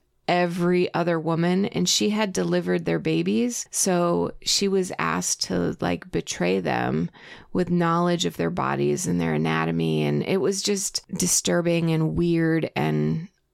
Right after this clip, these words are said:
wrong. And that it happened makes me all the angrier. <laughs> Okay, next book, The Bird Hotel.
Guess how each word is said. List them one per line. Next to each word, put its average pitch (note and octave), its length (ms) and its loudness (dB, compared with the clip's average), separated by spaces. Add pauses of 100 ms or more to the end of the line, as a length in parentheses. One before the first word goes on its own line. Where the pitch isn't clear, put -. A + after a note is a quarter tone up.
wrong. D#3+ 760 0 (460)
And D#3 480 0 (300)
that E3+ 220 0
it - 120 -4
happened F3+ 800 -2
makes E3+ 480 -2
me D#3+ 420 0
all B2+ 280 -2
the - 200 -6
angrier. C#3+ 640 -2 (260)
<laughs> - 40 -2 (1120)
Okay, G3+ 320 -2 (240)
next F#3+ 220 -2
book, - 300 -6 (380)
The G#3 80 0
Bird A#3+ 240 2
Hotel. A3+ 500 -2